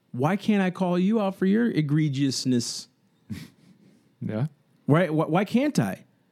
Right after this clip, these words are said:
Speaker 1: Why should I fear that? Why? Why should I, why should I fear that? Why, why can't I just be a citizen, not considered a flake or a kook or anything like that?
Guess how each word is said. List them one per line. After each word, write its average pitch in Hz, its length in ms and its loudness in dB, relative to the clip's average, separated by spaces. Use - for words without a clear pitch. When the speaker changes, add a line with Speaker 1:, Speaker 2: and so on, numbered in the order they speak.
Speaker 1:
Why 185 220 2
should 247 240 2
I 214 140 2
fear 214 480 2
that? 107 440 -8
Why? 165 420 0
Why 220 200 4
should 262 220 2
I, 226 120 2
why 185 300 0
should - 200 0
I 233 120 2
fear 214 340 4
that? 101 340 -4
Why, 147 220 2
why 175 320 0
can't 247 260 2
I 226 80 2
just 196 300 2
be 208 100 6
a 151 60 4
citizen, 127 720 2
not 196 220 2
considered 240 420 4
a 185 60 4
flake 185 460 0
or 165 100 4
a 139 40 -2
kook - 360 2
or 165 40 2
anything 190 180 4
like 175 140 2
that? - 140 0